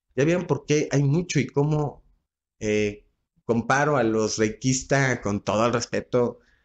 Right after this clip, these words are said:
pero sí hay que conocer más, eh, ir más allá que es solo conocer esta técnica. No seamos flojos y si queremos sanar también hay que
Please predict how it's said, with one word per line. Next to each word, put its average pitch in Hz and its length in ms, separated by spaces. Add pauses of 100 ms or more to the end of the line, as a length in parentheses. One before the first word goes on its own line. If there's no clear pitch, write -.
(180)
pero 113 280
sí 117 400
hay 139 160
que 135 140
conocer 135 460
más, 113 600 (160)
eh, 98 240
ir 127 320
más 127 340
allá 117 460
que 101 220
es - 200
solo 113 640
conocer 95 360
esta 101 280
técnica. 104 560
No 104 180
seamos 127 420
flojos 117 560 (300)
y 107 120
si - 180
queremos 117 540
sanar 104 460
también 104 340
hay 107 140
que 123 440